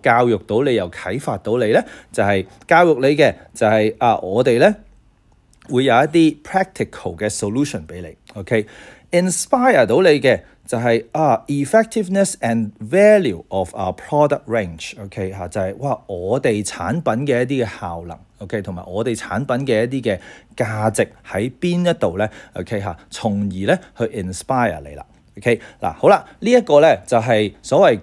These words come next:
高階啲嘅作文嘅層次就係噉咯喎。嗱，其實最主要呢，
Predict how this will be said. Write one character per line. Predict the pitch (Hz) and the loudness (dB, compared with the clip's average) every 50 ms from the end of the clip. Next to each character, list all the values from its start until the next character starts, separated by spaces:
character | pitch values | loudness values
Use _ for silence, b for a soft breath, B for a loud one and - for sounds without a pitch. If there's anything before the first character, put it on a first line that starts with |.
| - | 0
高 | _ 220 | _ 4
階 | 240 240 240 220 180 226 202 180 202 196 | 6 6 4 4 2 2 2 2 0 0
啲 | 165 202 190 | -2 -2 0
嘅 | 147 131 107 | 0 0 0
作 | - 123 110 98 | 0 -4 -4 -4
文 | 107 98 104 127 165 | -4 -8 -8 -8 -8
嘅 | 151 - 120 107 | -10 -8 -8 -10
層 | - - - - 90 82 82 87 90 | -10 -10 -12 -12 -12 -12 -12 -14 -12
次 | - - - 123 117 | -10 -6 -4 -4 -2
就 | 104 113 | -2 -4
係 | 92 90 92 | -4 -6 -8
噉 | 85 82 85 107 | -10 -10 -8 -4
咯 | 127 120 104 92 90 | -2 -2 -2 -4 -6
喎。 | 82 | -10
嗱， | 85 | -12
其 | - - 107 | -10 -10 -6
實 | 98 117 113 | -4 -4 -4
最 | - - 185 190 202 | 0 0 0 0 0
主 | 151 - 156 202 | -2 -6 -6 -4
要 | 226 226 196 170 | -2 -2 2 4
呢， | 185 196 | 4 2